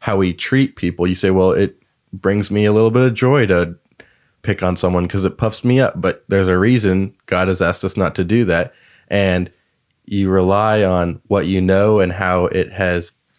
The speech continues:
how it brings you closer to him. And then eventually even the things where you're like,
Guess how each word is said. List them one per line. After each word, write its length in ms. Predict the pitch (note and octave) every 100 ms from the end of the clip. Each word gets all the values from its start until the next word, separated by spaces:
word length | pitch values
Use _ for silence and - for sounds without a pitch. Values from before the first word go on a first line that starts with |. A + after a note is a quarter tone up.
| -
how 200 | G#2+ G2
it 100 | F2
brings 200 | G2 F#2
you 60 |
closer 340 | F2+ G#2+ G2 F#2+
to 120 | F2+
him. 320 | G#2 G#2+ A2 - _ _ _
And 160 | F#2+ F#2
then 180 | F#2 F2
eventually 440 | F#2 A2 - G#2+
even 240 | G2 G2 G2
the 80 |
things 260 | F2 G#2 G2
where 80 | F#2+
you're 60 |
like, 220 | E2+ D#2+